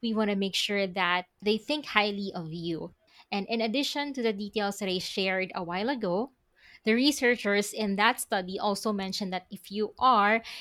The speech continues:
making it difficult to your audience to process the information you're sharing them because you have low quality production, then it will be difficult for them also to absorb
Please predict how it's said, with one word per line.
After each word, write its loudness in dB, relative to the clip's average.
making 4
it -2
difficult -2
to -6
your 0
audience -4
to -2
process 2
the -8
information -4
you're -2
sharing -2
them -4
because -6
you -2
have -6
low 0
quality 0
production, -2
then -2
it 0
will 4
be 4
difficult -2
for 2
them 0
also -2
to -4
absorb -4